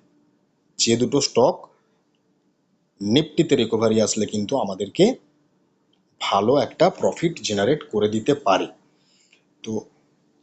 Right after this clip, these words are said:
এই ভিডিও থেকে সেই ব্যাপারে ডিসকাস করব, কিন্তু এই ভিডিওটি সম্পূর্ণ এডুকেশনাল পারপাস, এখানে কোনো রকম বাই সেল হোল্ড রিকমেন্ডেশন দেওয়া হচ্ছে না। আমি আমার টেকনিক্যাল ভিউ আপনাদের সাথে শেয়ার করছি মাত্র, কাজেই নিজের ফিনান্সিয়াল অ্যাডভাইজারের সাথে কথা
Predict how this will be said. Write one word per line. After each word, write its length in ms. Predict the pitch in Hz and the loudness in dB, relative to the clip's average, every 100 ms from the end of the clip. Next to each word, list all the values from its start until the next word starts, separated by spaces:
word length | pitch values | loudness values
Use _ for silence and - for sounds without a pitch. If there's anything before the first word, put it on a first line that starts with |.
| - | 0
এই 160 | 151 175 | 0 0
ভিডিও 220 | 170 170 175 180 | -2 0 0 0
থেকে 180 | 170 202 208 | 2 2 2
সেই 160 | - 151 156 | 2 4 4
ব্যাপারে 240 | 156 160 160 | 4 2 2
ডিসকাস 300 | 143 - 147 - | 0 0 -4 0
করব, 140 | 156 170 214 156 | 0 4 2 2
কিন্তু 280 | 151 151 185 180 - _ _ _ | 0 2 2 2 -6 _ _ _
এই 180 | 151 190 180 | 0 0 0
ভিডিওটি 380 | 170 165 165 165 165 135 | -2 2 2 2 -2 -2
সম্পূর্ণ 400 | 117 117 143 151 110 | -2 0 0 2 0
এডুকেশনাল 520 | 107 110 113 127 123 123 | -4 -2 -2 0 -2 -2
পারপাস, 280 | 120 - 160 - | -4 -4 -6 -6
এখানে 200 | - 117 123 | -6 -6 -4
কোনো 140 | 147 156 160 | 0 2 2
রকম 200 | 160 165 123 | 2 0 2
বাই 140 | 113 117 | 2 0
সেল 160 | - 127 117 | 0 -2 0
হোল্ড 200 | 120 113 | -2 -2
রিকমেন্ডেশন 520 | 113 117 113 110 120 113 95 | -2 0 0 -2 -4 -6 -4
দেওয়া 180 | 98 107 | -6 -8
হচ্ছে 220 | - 135 | -6 -6
না। 60 | 143 120 | -6 -4
আমি 100 | 131 147 | -2 0
আমার 140 | 151 151 | -2 -2
টেকনিক্যাল 420 | 143 139 135 147 123 - | -2 -2 0 0 0 0
ভিউ 180 | 147 185 185 | 2 4 4
আপনাদের 300 | - 113 110 - | 0 -8 -8 -10
সাথে 160 | 107 104 | -8 -6
শেয়ার 180 | - 113 123 | 2 0 0
করছি 240 | 131 - 143 | -4 -2 0
মাত্র, 220 | 139 - 185 254 - _ _ - | -2 -2 -2 -2 -6 _ _ -6
কাজেই 280 | 107 156 254 - - - - | 0 2 2 -4 -20 -12 -2
নিজের 200 | 117 117 | 2 2
ফিনান্সিয়াল 460 | - 117 123 120 135 | 0 0 2 2 2
অ্যাডভাইজারের 500 | 117 113 120 127 127 | 4 2 0 0 2
সাথে 160 | 135 139 - | 0 0 -2
কথা 220 | 101 - | -4 0